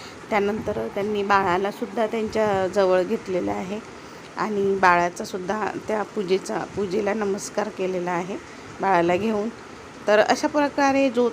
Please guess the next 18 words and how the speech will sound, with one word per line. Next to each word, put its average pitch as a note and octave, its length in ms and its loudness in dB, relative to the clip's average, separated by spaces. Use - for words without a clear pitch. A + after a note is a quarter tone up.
तो B3+ 60 6
आपल्या A3+ 320 4
आपल्या A3 220 -2
पद्धतीने G3+ 640 2
पूजा G3 300 0
करतो. G3+ 440 -4
तर G#3 200 0
आमच्याकडे G3 560 0
असं A3+ 320 0
नसतं, G3+ 360 -2
तर, G3+ 400 -2
अ, - 260 -12
तुमच्याकडे A#3 420 2
कसं A#3+ 300 2
असतं A3 260 -2
नक्की A3 300 -4
सांगा. A3 400 -4
तर F#3+ 120 0